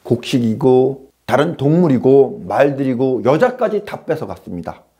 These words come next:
일본도 마찬가지예요. 금까지 캐갔어요.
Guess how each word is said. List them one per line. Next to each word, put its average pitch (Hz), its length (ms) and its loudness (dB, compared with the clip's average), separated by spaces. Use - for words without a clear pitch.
일본도 180 400 2
마찬가지예요. 98 840 0
금까지 202 520 2
캐갔어요. 131 640 -2